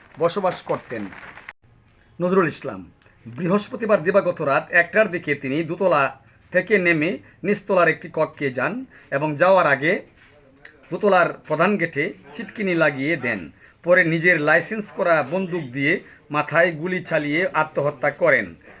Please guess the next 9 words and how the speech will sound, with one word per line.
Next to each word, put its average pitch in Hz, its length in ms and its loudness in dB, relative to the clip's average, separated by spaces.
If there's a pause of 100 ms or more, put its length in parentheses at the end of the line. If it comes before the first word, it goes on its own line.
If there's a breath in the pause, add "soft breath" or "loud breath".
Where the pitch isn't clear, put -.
(100)
সকালে 208 460 2
পরিবারের 185 440 2
সদস্যরা 175 500 -4
বিষয়টি 160 400 -10
টের 180 300 0
পেয়ে 175 300 -2 (280 loud breath)
পুলিশকে 185 360 -8
খবর 143 280 -2
দেন। 98 200 -12